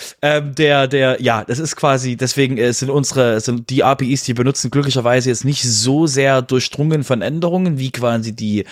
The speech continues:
äh, visuellen A P Is. Aber, ähm, auch wir quasi gucken uns die Sachen an und kriegen ja auch Feedback schon. Also ich kann euch eins sagen, wir haben neue P H P-Version auf dem Schirm und dann WordPress auch mit.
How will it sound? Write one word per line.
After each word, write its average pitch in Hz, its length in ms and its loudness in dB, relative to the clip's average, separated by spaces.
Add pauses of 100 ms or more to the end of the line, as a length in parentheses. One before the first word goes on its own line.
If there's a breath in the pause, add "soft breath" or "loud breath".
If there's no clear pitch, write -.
(260 loud breath)
äh, 110 180 2
visuellen 151 600 2
A 147 160 2
P 147 160 -6 (200)
Is. 170 200 0 (300 loud breath)
Aber, 117 400 2
ähm, 110 140 2
auch - 200 -2
wir 120 220 2
quasi 110 340 0
gucken 120 220 -2
uns 110 180 -4
die 113 60 -8
Sachen 110 200 -2
an 110 200 2
und 107 160 -2
kriegen 117 180 -2
ja 110 80 2
auch 101 160 0
Feedback - 540 -2
schon. 101 240 0
Also 101 200 0 (300 loud breath)
ich - 140 -2
kann 143 120 0
euch 139 120 0
eins 143 160 0
sagen, 151 240 2
wir 127 80 2
haben 127 160 -4 (120)
neue 135 240 4
P 135 140 0
H 127 60 4
P-Version 123 460 2
auf 101 120 -2
dem 107 60 -6
Schirm 135 420 2 (460 loud breath)
und 123 180 4
dann 117 240 4
WordPress 139 480 0
auch 123 220 0
mit. 98 320 -2